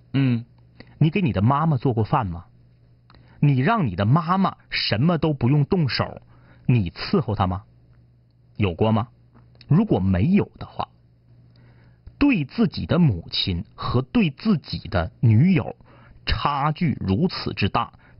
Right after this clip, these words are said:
Speaker 2: 这不是一个值得托付终身的男人。
Speaker 1: 嗯。
Speaker 2: 说句不好听的，你以为你只对一个女人好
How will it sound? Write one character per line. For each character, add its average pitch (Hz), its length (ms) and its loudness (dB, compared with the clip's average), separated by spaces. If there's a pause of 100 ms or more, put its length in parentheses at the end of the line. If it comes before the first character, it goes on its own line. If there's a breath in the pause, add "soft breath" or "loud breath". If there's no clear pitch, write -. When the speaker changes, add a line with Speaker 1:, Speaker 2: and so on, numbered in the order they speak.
Speaker 2:
这 - 240 0 (200)
不 123 260 2
是 175 260 -2
一 92 180 -4
个 95 160 -2
值 101 240 -2
得 101 140 0
托 120 340 -2
付 110 240 -2
终 120 240 -2
身 113 140 0
的 110 60 0
男 98 220 2
人。 107 120 0 (140)
Speaker 1:
嗯。 180 540 2 (600 soft breath)
Speaker 2:
说 208 300 0
句 214 180 0
不 180 120 -2
好 - 160 -4
听 90 320 -4
的， 80 160 -6 (760 soft breath)
你 175 500 2
以 85 60 -4
为 85 340 -2
你 135 280 2
只 95 240 -2
对 190 200 0
一 131 160 -2
个 202 120 2
女 156 120 4
人 113 280 2
好 - 560 -4